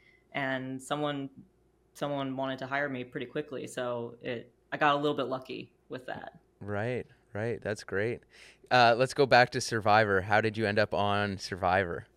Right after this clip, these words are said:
Speaker 1: So I applied just like everyone else, thinking, like, you know, again, throughout college, I always thought, like, how can I do stuff that helps my racing career, helps my publicity, which I've learned it's not <laughs> helped that much, but that's okay.
Speaker 2: <laughs>
Speaker 1: Um,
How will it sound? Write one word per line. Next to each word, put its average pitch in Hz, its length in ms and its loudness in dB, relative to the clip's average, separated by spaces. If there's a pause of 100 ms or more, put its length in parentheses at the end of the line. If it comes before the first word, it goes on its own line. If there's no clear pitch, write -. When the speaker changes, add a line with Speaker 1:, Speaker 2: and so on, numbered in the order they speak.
(680)
Speaker 1:
So - 140 2
I 180 140 10
applied 226 380 8
just 180 180 2
like 214 160 4
everyone 196 400 0
else, 165 300 0
thinking, 165 680 -2
like, 151 200 -8
you 170 80 -4
know, 151 80 2
again, 143 340 -2 (180)
throughout 165 320 2
college, 143 680 -2 (240)
I 147 60 -2
always 143 180 -2
thought, 143 220 0
like, 131 160 -6
how 139 260 -2
can 139 220 -8
I 131 160 -6
do 127 220 -8
stuff 127 320 -10
that 120 300 -10 (100)
helps - 240 -12
my 123 60 -10
racing 131 320 -8
career, 131 320 -8
helps 117 300 -12
my 123 300 -12
publicity, 139 380 -8
which 135 320 -8 (800)
I've 135 140 -10
learned 143 200 -2
it's - 220 -12
not 143 300 -2
<laughs> - 0 -
helped 185 200 2
that 277 280 10
much, 208 340 6
but 185 140 2
that's 160 200 2
okay. 170 460 6
Speaker 2:
<laughs> - 40 -2
Speaker 1:
Um, 170 500 8